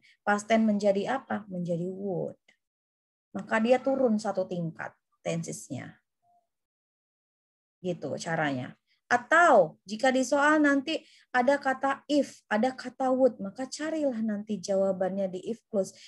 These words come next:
berarti menggunakan verb to atau were, kebalikannya. Dan untuk yang ketiga, tipe ketiga, jika kalian menemukan ada kata if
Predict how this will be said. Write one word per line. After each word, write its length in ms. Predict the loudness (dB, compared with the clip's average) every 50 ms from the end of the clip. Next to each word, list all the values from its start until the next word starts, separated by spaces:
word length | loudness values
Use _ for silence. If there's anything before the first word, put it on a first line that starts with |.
| -20 _ _
berarti 400 | -6 -4 -2 -2 -2 -2 -4 -4
menggunakan 600 | -2 -4 -4 -4 -4 -4 -6 -6 -6 -6 -6 -4 -4
verb 240 | -4 -6 -6 -6
to 160 | _ -10 -10 -10
atau 400 | -10 -12 -10 -10 -10 -8 -8 -8
were, 160 | -8 -10 -12 _ _ _ _ _ _
kebalikannya. 800 | -4 -2 -2 -2 -2 -4 -6 -8 -6 -6 -6 -8 -8 -10 -14 -18 _ _ _ _ _ _ _ _ _ _ _ _ _ _ _ _ _ _ _ _ _ _ _ _
Dan 240 | 2 4 4 6 4
untuk 400 | 4 4 4 2 0 -2 -2 -2 _ 4
yang 240 | 6 6 6 6
ketiga, 880 | 4 2 2 2 0 -2 -4 0 2 2 4 4 4 2 2 0 -2 -4 -4 -6
tipe 240 | -6 -4 -4 -6
ketiga, 720 | -2 -2 -2 -2 -2 -4 -6 -4 2 4 4 4 4 2 -2
jika 400 | -2 -4 -4 -2 0 0 0 0
kalian 480 | 0 0 2 2 2 2 0 0 2
menemukan 480 | 4 4 6 4 4 2 0 -2 -4 -4 -2 -2
ada 160 | -2 -2 -2
kata 320 | -2 -8 -6 -6 -6 -6 -6 _ _
if 480 | _ -2 0 2 4 4 4 2 0